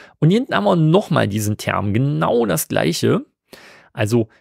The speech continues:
zwei mal so eine Hälfte ergibt ein Ganzes. Ja, also kommt dazu plus U null mal Groß T durch L. Oder ich schreibe das vielleicht,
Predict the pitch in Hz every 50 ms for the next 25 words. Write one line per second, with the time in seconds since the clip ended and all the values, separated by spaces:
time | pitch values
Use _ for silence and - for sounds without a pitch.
0 | _ _ _ - - - - 95 101 143 175 180 156 135 135 147 165 180 190 196
1 | - - 131 - - 135 131 127 95 123 123 151 220 - - - - - 120 98
2 | - - _ - - 101 85 85 87 110 110 - - - - - - - _ _
3 | - - - 113 101 - 98 101 110 - - 156 156 165 - 131 123 - - -
4 | - 156 143 _ - - - 131 151 202 269 262 - - - - - - _ _
5 | _ _ _ _ _ _ _ _ - 147 165 185 165 131 131 139 156 180 214 226
6 | 240 254 254 - _ _ _ - _ _ - - _ _ _ _ _ _ _ -
7 | - 92 92 92 95 107 123 143 156 170 180 190 196 196 190 202 208 208 - -
8 | _ _ _ _ _ _ _ _ _ _ _ - 117 98 90 98 90 92 113 139
9 | 185 - - - - - - 127 131 143 147 - 202 - - - 110 101 90 87
10 | 92 110 120 131 143 - 147 - - - - - - - _ _ - 101 107 113
11 | 92 90 90 107 113 117 110 - - - 110 110 - 101 - - - - - 87
12 | 85 - _ -